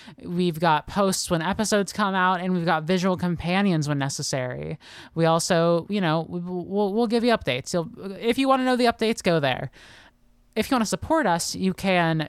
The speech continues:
go leave a five-star rating and review on your podcast app of choice.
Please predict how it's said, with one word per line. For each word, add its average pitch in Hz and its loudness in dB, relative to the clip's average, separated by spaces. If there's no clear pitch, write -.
go 180 4
leave 175 0
a 165 2
five-star 170 2
rating 170 0
and 160 0
review 156 0
on 190 0
your 151 0
podcast 170 0
app 175 -2
of 147 -12
choice. - -4